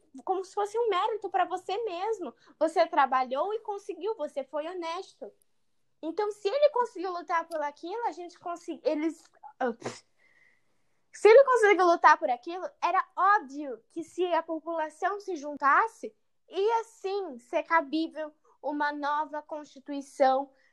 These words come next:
e uma grande quantia, ah, uma nova Constituição e uma mudança no salário e na redução de horas de trabalho.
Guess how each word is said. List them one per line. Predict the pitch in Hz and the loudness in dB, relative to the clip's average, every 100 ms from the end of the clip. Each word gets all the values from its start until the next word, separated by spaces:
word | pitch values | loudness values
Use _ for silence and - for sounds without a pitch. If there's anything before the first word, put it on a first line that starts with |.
| _ _ _ - | _ _ _ -4
e | 320 320 320 - | -2 0 -4 -14
uma | - 277 269 262 | -8 -2 0 0
grande | 247 240 285 302 285 285 | -2 0 0 0 -8 -8
quantia, | 269 262 - 254 254 - | -8 -8 -6 -4 -4 -8
ah, | 233 226 208 - _ | -10 -10 -12 -16 _
uma | 247 277 | -2 2
nova | 294 330 330 | 8 8 8
Constituição | 359 330 - 302 285 - 269 294 - _ _ | 2 -2 -4 -10 -8 0 0 0 -10 _ _
e | 320 | -6
uma | 320 349 | 0 0
mudança | 330 254 285 302 302 294 | 0 -4 -6 -6 -8 -8
no | 311 | -6
salário | 349 370 320 262 254 262 269 _ _ | -6 -4 -2 0 0 -4 -8 _ _
e | 302 | -12
na | 302 | -10
redução | 302 277 240 262 - 269 277 254 | -8 -8 -10 -16 -4 -4 -2 -8
de | 233 | -2
horas | 226 220 226 233 | 0 0 -4 -8
de | 233 | -12
trabalho. | - 247 220 196 | -10 -4 -2 -4